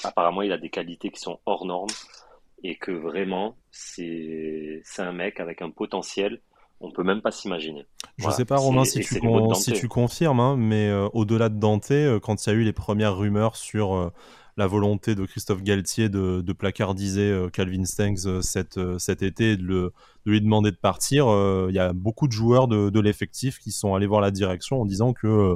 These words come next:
Speaker 2: là, ce serait une énorme connerie, euh, et on l'avait vu lors des O G C Nice Awards,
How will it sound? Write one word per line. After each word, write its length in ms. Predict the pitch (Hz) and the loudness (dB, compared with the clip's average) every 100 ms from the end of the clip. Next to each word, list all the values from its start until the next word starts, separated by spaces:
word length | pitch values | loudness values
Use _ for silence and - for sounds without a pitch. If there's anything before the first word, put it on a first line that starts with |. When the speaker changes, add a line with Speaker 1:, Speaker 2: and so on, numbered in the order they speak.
| - - - - - 95 | 0 -14 -20 -20 -6 4
Speaker 2:
là, 220 | 104 123 | 6 6
ce 140 | - | 2
serait 200 | - 117 | -2 2
une 80 | 104 | 4
énorme 240 | 104 104 | 4 2
connerie, 500 | 101 98 98 117 139 113 | 2 2 4 6 6 4
euh, 160 | 95 | 4
et 80 | 92 | 2
on 100 | 92 | 2
l'avait 200 | 90 92 | 2 2
vu 200 | 90 107 | 2 2
lors 240 | 95 92 | 2 0
des 100 | 90 | 2
O 80 | 92 | 0
G 100 | 92 | 0
C 160 | 92 95 | 0 0
Nice 220 | 95 - | 0 2
Awards, 320 | 92 113 131 | 4 6 4